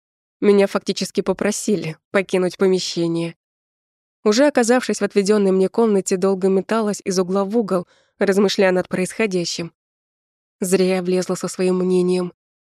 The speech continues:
Укоряла себя, опасаясь последствий, каких не представляла, но от чего-то не сомневалась, они будут.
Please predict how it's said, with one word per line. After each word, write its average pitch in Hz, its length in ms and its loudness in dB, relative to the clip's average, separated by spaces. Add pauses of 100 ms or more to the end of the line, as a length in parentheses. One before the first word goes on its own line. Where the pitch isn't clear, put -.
(200)
Укоряла 196 460 4
себя, 196 300 -2
опасаясь 185 440 -4
последствий, 175 680 -8 (380)
каких 196 520 0
не 208 200 2
представляла, 208 800 0 (400)
но 214 160 4
от 208 80 2
чего-то 185 380 2
не 180 100 2
сомневалась, 175 720 -2
они 180 240 -2
будут. 175 440 -4